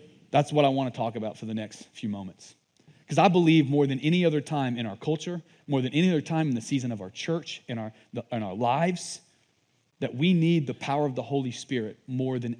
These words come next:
ever before. We need to stop thinking God's gonna use someone else.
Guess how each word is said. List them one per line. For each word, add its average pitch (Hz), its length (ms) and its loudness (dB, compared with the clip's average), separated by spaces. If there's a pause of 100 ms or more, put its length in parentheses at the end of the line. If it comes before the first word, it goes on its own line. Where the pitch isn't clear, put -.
ever 143 360 0 (260)
before. 120 360 -4
We 151 120 2
need 180 140 4
to 131 80 -4
stop - 720 -2 (460)
thinking 143 640 2 (920)
God's 143 260 2
gonna 127 140 -2
use 120 200 -2
someone 107 280 -6
else. - 420 -14